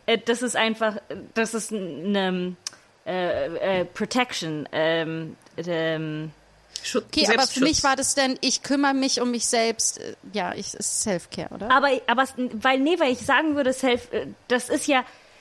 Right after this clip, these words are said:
Speaker 1: das sollte n-, das ist, das ist das Minimum, ne? Das
Speaker 3: Ja.
Speaker 1: ist das Minimum, das es akzeptieren sein sollte,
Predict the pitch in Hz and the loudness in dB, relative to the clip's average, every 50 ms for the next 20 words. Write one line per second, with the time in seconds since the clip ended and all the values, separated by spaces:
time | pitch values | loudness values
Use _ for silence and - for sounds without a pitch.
0 | - - 254 262 - - 285 302 320 311 302 262 202 240 240 226 - - _ - | -2 0 0 2 4 6 6 6 6 4 2 0 0 0 0 0 -2 -10 _ -16
1 | - - - 247 247 240 - - 302 247 - - - - - _ _ _ _ _ | -16 -4 0 0 0 0 0 -2 -2 -2 -4 -10 -18 -20 -20 _ _ _ _ _
2 | _ _ _ _ _ _ _ _ - 254 247 - 349 359 349 - 220 208 - 220 | _ _ _ _ _ _ _ _ 0 0 2 2 2 2 4 2 2 2 4 4
3 | 233 311 381 370 262 185 160 147 - - - - - _ _ _ _ _ _ _ | 4 6 6 4 4 2 0 -2 -6 -10 -12 -16 -18 _ _ _ _ _ _ _
4 | _ - 175 185 226 262 285 302 220 196 180 175 240 226 - 240 240 285 330 339 | _ -2 0 2 2 4 4 2 2 2 2 2 0 2 2 4 4 6 6 6
5 | 311 262 247 240 226 226 220 - 208 - - 202 - - 208 202 - - 277 302 | 4 4 4 2 2 0 -2 -2 -6 -8 -8 -4 -2 -2 -4 -2 -2 0 0 2
6 | 294 285 269 247 247 226 226 220 220 - - - 175 190 196 233 254 254 262 254 | 2 2 2 2 2 2 2 0 -2 -6 -10 -8 -2 0 2 4 4 4 2 2
7 | - 208 196 202 214 | 2 4 4 4 2